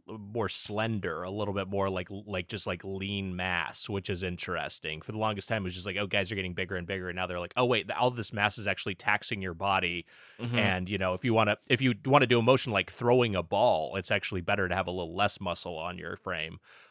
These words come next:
Speaker 1: Um, but all that said, uh, yeah, I, I think the bathhouse scene was, was, was adequately, uh, uh, hot, but I think,
Speaker 2: Yeah.
Speaker 1: yeah, that there's maybe could have done more. I, I, I'm fine with that. Hey, maybe they'll return to the bathhouse.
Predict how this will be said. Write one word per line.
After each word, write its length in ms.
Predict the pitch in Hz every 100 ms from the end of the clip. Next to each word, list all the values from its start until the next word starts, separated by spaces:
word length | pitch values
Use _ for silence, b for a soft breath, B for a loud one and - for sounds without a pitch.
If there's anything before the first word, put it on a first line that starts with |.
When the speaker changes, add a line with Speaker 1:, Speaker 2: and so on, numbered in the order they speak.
| b
Speaker 1:
Um, 300 | 110 113 95 -
but 240 | 113 110 _ _ _ _ _ _ _ - -
all 100 | 165
that 180 | 165 -
said, 320 | 151 127 107
uh, 440 | - 110 104 104 104 -
yeah, 380 | 123 139 113 135
I, 120 | 160
I 40 | 185
think 140 | 226
the 80 | 190
bathhouse 460 | 175 151 151 135 -
scene 260 | 139 127
was, 340 | 113 104 - -
was, 560 | 117 113 98 92 - - - _ _ - -
was 440 | 123 107 98 95 -
adequately, 840 | 117 117 - 113 113 110 104 101
uh, 400 | 95 95 92 90 - -
uh, 280 | 101 92 85
hot, 360 | 113 127 - 123
but 160 | 113
I 120 | 104 107
think, 220 | 131 113 -
Speaker 2:
Yeah. 160 | 123
Speaker 1:
yeah, 160 | 104 95
that 220 | 107 107
there's 140 | 120 113
maybe 200 | 127 110
could 140 | 113
have 100 | 90
done 160 | 95 90
more. 220 | 87 82
I, 320 | 92 98 95 90
I, 40 |
I'm 260 | 101 - 101
fine 200 | 95 85
with 80 | 90
that. 100 | -
Hey, 160 | 196
maybe 200 | 139 151
they'll 120 | 165 175
return 260 | 170 185
to 40 | 143
the 80 | 95
bathhouse. 580 | 82 78 85 - -